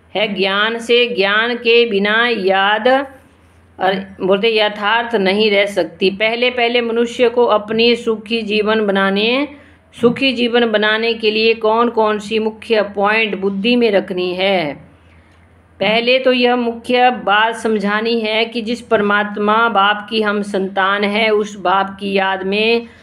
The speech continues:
हर समय श्वासों श्वास उपस्थित रहे। उस अभ्यास में रहने की पूर्ण रीति से कोशिश करनी चाहिए।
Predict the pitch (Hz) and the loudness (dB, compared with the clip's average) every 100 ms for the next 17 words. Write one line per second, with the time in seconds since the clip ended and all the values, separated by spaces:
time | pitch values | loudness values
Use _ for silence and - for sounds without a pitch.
0 | - - 190 226 226 214 202 202 214 226 | -20 -8 -2 -2 -2 -4 -2 0 0 -2
1 | 220 202 202 202 208 240 240 214 185 196 | -2 2 2 0 -2 0 0 0 2 2
2 | 214 214 214 - 196 190 196 202 196 180 | 0 -2 -4 -2 0 0 -2 -4 2 2
3 | 180 190 196 147 - - - - - 262 | 4 2 2 0 -4 -18 -20 -8 0 2
4 | 262 240 214 220 220 233 233 220 208 220 | 2 0 2 0 0 -2 0 0 0 -2
5 | 220 226 226 220 208 208 226 202 202 214 | -2 -4 -8 -2 2 2 2 -2 -4 -6
6 | 208 226 220 220 220 220 247 226 220 196 | -2 0 0 2 0 2 -4 -2 0 0
7 | 208 208 208 202 202 214 233 262 | 0 -2 0 0 2 4 2 0